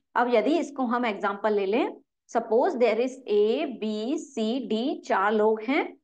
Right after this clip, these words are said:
और इन चारों ने सोचा कि हम साथ में जो है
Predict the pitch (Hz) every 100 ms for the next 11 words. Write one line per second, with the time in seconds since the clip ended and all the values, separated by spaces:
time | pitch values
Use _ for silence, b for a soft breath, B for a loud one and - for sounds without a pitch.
0 | _ - 277 285 320 311 254 202 220 220
1 | 294 302 214 220 254 302 269 262 277 254
2 | 185 190 226 247 233 208 196 196 233 339
3 | -